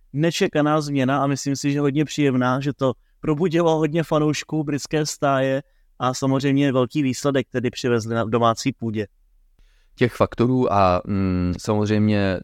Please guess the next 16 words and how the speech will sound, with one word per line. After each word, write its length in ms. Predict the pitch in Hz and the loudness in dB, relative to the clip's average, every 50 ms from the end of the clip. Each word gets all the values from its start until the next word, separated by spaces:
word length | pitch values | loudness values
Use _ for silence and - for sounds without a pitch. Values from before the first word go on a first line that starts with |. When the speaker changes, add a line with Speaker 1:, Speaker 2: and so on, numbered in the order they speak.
| _ | _
Speaker 2:
to, 120 | - 110 101 | -2 0 0
že 360 | 82 107 104 98 98 90 85 87 | 0 0 0 2 2 0 0 -2
McLaren 580 | 87 90 95 95 - - 107 104 104 104 98 | -2 -2 -2 -2 -2 0 0 0 2 0 0
zazářil, 680 | 87 90 87 85 95 98 98 101 101 95 104 101 98 92 | 0 0 -2 0 2 2 2 2 2 2 2 0 0 2
tak 160 | 98 92 85 | 0 0 0
není 220 | 92 90 92 92 92 | 0 0 0 2 0
nová 220 | 92 90 85 78 | 2 0 0 0
informace, 680 | 80 82 - - 107 104 104 101 101 - - 107 98 | -2 -4 -4 -2 0 0 2 0 0 -2 -2 -4 -4
od 220 | - 87 - - - | -4 -4 -8 -8 -8
toho 180 | 95 90 92 | -6 -4 -4
tenhle 220 | 82 98 92 92 82 | -2 -2 -2 -2 -2
podcast 460 | - 90 - - 104 92 80 - - | -4 -6 -8 -4 -4 -4 -4 -4 -4
neexistuje, 600 | 80 82 90 92 98 101 - - - 101 101 98 | -4 -4 -2 -4 -4 -6 -6 -2 0 2 2 2
ale 260 | 101 98 98 101 98 | 2 2 2 2 2
my, 240 | 92 98 101 101 101 | 2 2 0 0 -2
eh, 1000 | - _ _ _ - - _ _ _ _ - - 95 95 92 92 92 92 92 87 | -4 _ _ _ -20 -20 _ _ _ _ -8 -2 0 0 2 2 2 0 0 -2